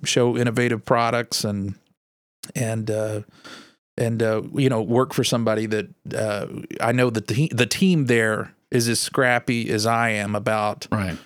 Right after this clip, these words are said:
Speaker 1: pushing real hard and backing each other up and making everybody's experience as great as it can be. You know, I mean,
Speaker 2: Yeah.
Speaker 1: everybody,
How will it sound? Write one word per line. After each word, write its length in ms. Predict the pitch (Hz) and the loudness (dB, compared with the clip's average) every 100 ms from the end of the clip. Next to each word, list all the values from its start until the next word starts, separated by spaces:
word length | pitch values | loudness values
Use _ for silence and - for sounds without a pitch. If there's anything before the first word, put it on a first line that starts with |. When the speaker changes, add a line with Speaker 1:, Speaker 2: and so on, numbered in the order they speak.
| _ _ - | _ _ 2
Speaker 1:
pushing 360 | 151 - 123 | 2 4 0
real 220 | 123 117 | 2 2
hard 400 | 110 113 110 113 | 2 2 4 2
and 120 | 107 104 | -2 0
backing 340 | 117 117 120 | 0 0 0
each 200 | 113 117 | -2 0
other 240 | 110 110 | 0 2
up 160 | 110 110 | 0 0
and 120 | 107 | 0
making 260 | 107 107 110 | 0 0 0
everybody's 460 | 110 107 107 104 | 0 0 -2 -2
experience 480 | - - 131 110 87 | -6 -6 -4 -4 -2
as 100 | 101 | -2
great 220 | - 196 147 | 2 4 4
as 80 | 110 | 0
it 80 | |
can 180 | - 110 | -2 -4
be. 300 | 107 104 - - _ | -2 -4 -8 -18 _
You 100 | 127 | 0
know, 320 | 117 113 113 131 | 0 0 -2 2
I 80 | |
mean, 80 | 127 | 4
Speaker 2:
Yeah. 60 | 135 | 6
Speaker 1:
everybody, 520 | 156 160 147 135 113 | 6 6 6 6 0